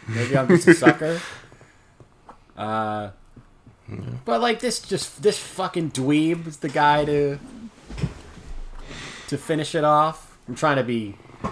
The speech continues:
Speaker 1: vague, though I think it's pretty
Speaker 2: Yeah.
Speaker 1: obvious.
Speaker 2: <laughs> Well, I think when you say this fucking dweeb, everyone knows you're talking about Rami Malek, 'cause he's, like, very, I mean, he's on the poster. People know he's the bad guy.
Speaker 1: <laughs>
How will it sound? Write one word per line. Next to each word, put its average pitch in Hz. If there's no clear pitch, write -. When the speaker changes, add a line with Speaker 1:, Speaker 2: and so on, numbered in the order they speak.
Speaker 1:
vague, 107
though 104
I 104
think 110
it's 101
pretty 143
Speaker 2:
Yeah. 139
Speaker 1:
obvious. 170
Speaker 2:
<laughs> -
Well, 190
I 202
think 453
when 156
you 151
say 160
this 147
fucking 127
dweeb, 123
everyone 113
knows 107
you're 104
talking 101
about 90
Rami 95
Malek, 87
'cause 95
he's, 98
like, 104
very, 92
I 110
mean, 98
he's 104
on 117
the 95
poster. 87
People 95
know 87
he's 85
the 80
bad 78
guy. 78
Speaker 1:
<laughs> -